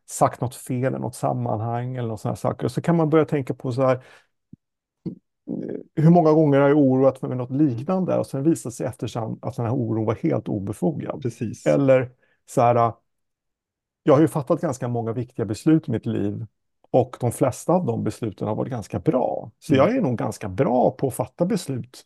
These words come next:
Speaker 1: som gäller
Speaker 2: Mm.
Speaker 1: mig ändå. Alltså, du vet, så här, att man, att man försöker ta det den vägen.
Speaker 2: Ja, men vi är ju
Speaker 1: Eh.
Speaker 2: väldigt, liksom, som samhälle och hela västvärlden, problemorienterade, liksom, att man, och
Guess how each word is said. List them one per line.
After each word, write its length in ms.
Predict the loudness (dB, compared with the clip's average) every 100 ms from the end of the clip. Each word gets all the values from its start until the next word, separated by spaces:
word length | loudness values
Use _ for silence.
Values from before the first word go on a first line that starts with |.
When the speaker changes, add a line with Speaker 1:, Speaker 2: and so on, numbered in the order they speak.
| _
Speaker 1:
som 260 | -4 0 2
gäller 280 | 2 0 -2
Speaker 2:
Mm. 60 |
Speaker 1:
mig 240 | -2 -2 -2
ändå. 440 | -4 -4 -4 -6 _ _ _ _ _
Alltså, 280 | 2 4 6
du 80 | 4
vet, 200 | 2 2
så 100 | 0
här, 120 | 2
att 80 | 2
man, 120 | 0
att 160 | -2 -2
man 140 | -4
försöker 320 | -4 -6 -4 -6
ta 380 | -2 0 2
det 160 | 0 -2
den 360 | 0 2 2 0
vägen. 520 | -4 -6 -8 -12 -16 -20 _ _ _ _ _ _ _ -10
Speaker 2:
Ja, 140 | -2
men 140 | 0 2
vi 60 |
är 160 | 2 2
ju 60 | 0
Speaker 1:
Eh. 280 | 0 -4 -6
Speaker 2:
väldigt, 580 | 0 2 2 0 -4 -14
liksom, 480 | -10 -8 -6 -8 -10 -16 _ _ _ _
som 200 | -12 -10
samhälle 800 | -6 -4 -4 -2 -2 0 -2 -4
och 500 | -4 -4 -4 -8 -8
hela 340 | -8 -6 -8 -8
västvärlden, 800 | -12 -8 -2 0 0 -2 -6 -4
problemorienterade, 1200 | 2 4 6 4 2 2 0 0 0 0 0 -2 -8
liksom, 260 | -10 -10
att 80 | -6
man, 260 | -4 -4 -8 _ _ -4
och 300 | -2 -2